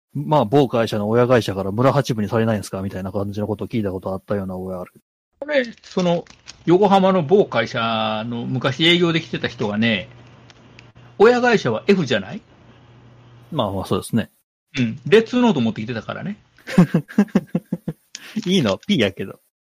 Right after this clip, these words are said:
Speaker 2: うん。いいの。
Speaker 1: いいの？それは。
Speaker 2: うん。
Speaker 1: L、Lじゃなくて、Pな。
Speaker 2: P。
Speaker 1: Lフブックじゃなくて。
Speaker 2: で、で、あの、うちの、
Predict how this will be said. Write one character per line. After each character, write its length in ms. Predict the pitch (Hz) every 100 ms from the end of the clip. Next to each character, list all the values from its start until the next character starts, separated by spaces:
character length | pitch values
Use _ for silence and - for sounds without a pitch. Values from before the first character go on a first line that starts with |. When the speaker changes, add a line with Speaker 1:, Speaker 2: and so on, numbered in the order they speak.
| _ - _ - _ _ -
Speaker 2:
う 80 | 180
ん。 120 | 143 113 - - _ _ - -
い 120 | 196
い 20 |
の。 100 | 135 - _ _ _ - - -
Speaker 1:
い 100 | 147
い 20 |
の？ 160 | 104 - _
そ 140 | - -
れ 60 | -
は。 60 | 135
Speaker 2:
う 40 |
ん。 160 | 131 104 _ _ _ _ _ _ _ _
Speaker 1:
L、 160 | 202 185
L 200 | 214 196
じ 80 | 123
ゃ 40 |
な 120 | 104 -
く 60 |
て、 280 | - - - _
P 140 | 208 -
な。 140 | - - _ _ _ _ -
Speaker 2:
P。 240 | 147 - _ _ _ _ _
Speaker 1:
L 180 | 175 202
フ 80 | 190
ブ 60 | 202
ッ 100 | 190 -
ク 120 | 117
じ 0 |
ゃ 60 | 104
な 60 |
く 80 | -
て。 100 | -
Speaker 2:
で、 920 | 110 - _ _ _ - - - -
で、 60 | 180
あ 60 | 165
の、 140 | 165
う 180 | 202 160
ち 160 | -
の、 300 | 180 220 135